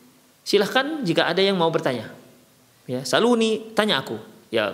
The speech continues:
bahasa kita, yang mau bertanya silahkan. Qultu, "Ai Abal Abbas, ja'alani Allah fidak." Aku berkata, "Wahai Ibnu Abbas, Allah menja-, Allah jadikan aku sebagai tebusanmu."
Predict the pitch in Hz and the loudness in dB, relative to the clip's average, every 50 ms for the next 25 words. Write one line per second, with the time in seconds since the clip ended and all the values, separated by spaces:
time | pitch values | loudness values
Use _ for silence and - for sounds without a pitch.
0 | - - 123 120 123 123 127 131 120 123 131 - 165 190 190 - - - - - | -6 -4 -2 -2 -2 0 -2 -2 -2 -2 -2 -2 -2 -2 -2 -6 -12 -18 -20 -20
1 | - - - 151 160 165 175 175 180 190 214 214 240 240 - 240 175 151 131 120 | -16 -6 -2 0 0 2 2 2 2 2 2 2 2 2 2 2 0 0 -2 -6
2 | - - - - - - - - - _ _ _ _ - - - - - - - | -10 -12 -14 -18 -20 -20 -20 -20 -20 _ _ _ _ -20 -20 -20 -20 -20 -20 -20
3 | - - - 285 294 302 294 294 214 - - - - - - - - - - - | -12 -2 2 4 4 4 4 2 0 0 0 -6 -12 -16 -18 -20 -20 -20 -20 -8
4 | - - 285 320 320 285 - - - - 170 190 185 170 180 165 156 139 139 135 | 0 2 2 4 4 2 0 0 0 2 2 2 4 4 4 4 4 4 2 0
5 | 127 143 135 123 - - - 151 135 247 233 208 214 214 202 190 180 165 160 156 | 0 0 0 0 -2 -6 -4 0 2 2 2 2 2 0 2 0 0 0 0 0
6 | 143 135 - - - 127 123 - - - 120 120 - - 175 175 175 165 170 170 | -2 -2 -4 -4 -4 -4 -4 -6 -8 -8 -6 -4 0 0 0 0 2 2 2 2
7 | 165 175 165 165 175 175 165 170 185 190 185 175 170 170 156 - 151 160 175 180 | 2 2 0 2 2 2 4 4 2 2 0 0 -2 -2 -2 -4 -4 0 0 2
8 | 175 180 180 175 - - - - - - - 139 147 147 135 135 131 127 123 - | 2 2 0 0 -2 -4 -6 -8 -6 -4 0 0 0 0 -2 -4 -6 -6 -6 -6
9 | - - - - - - 131 143 151 135 131 131 143 - 151 - - 120 120 - | -8 -14 -16 -10 -4 -2 0 0 2 2 0 0 0 -2 -2 -4 -4 -6 -6 -6
10 | 147 131 - 127 117 113 123 123 - 120 110 120 113 117 113 113 110 | -6 -6 -4 -4 -4 -2 -2 -4 -4 -4 -4 -4 -4 -4 -4 -6 -4